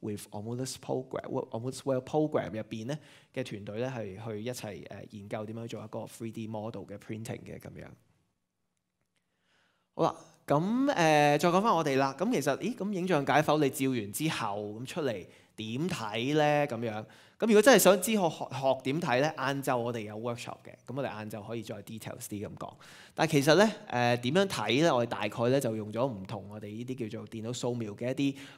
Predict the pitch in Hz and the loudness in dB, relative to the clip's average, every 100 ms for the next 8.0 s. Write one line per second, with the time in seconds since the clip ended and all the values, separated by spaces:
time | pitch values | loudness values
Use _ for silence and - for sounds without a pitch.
0 | - 156 147 147 - 196 196 131 113 78 | 2 4 4 2 2 4 4 2 -2 -4
1 | - - 90 170 151 123 117 104 104 - | -10 -8 -2 -2 2 0 0 -6 -6 -2
2 | 127 120 123 123 110 120 - 147 147 - | 2 2 2 2 0 0 2 2 2 -6
3 | - - 170 170 170 202 202 170 139 135 | -20 0 4 6 6 4 4 0 0 0
4 | 220 151 113 147 135 117 156 139 113 143 | 0 -2 0 0 0 0 0 0 0 0
5 | - - - _ _ 151 147 127 117 110 | -2 -8 -20 _ _ 0 2 2 2 0
6 | 120 110 143 - - - 110 - - _ | -2 -2 -2 -4 -12 -8 -8 -8 -18 _
7 | 147 143 120 123 143 156 123 113 113 | -4 -2 -4 -2 -2 -2 -2 -2 -4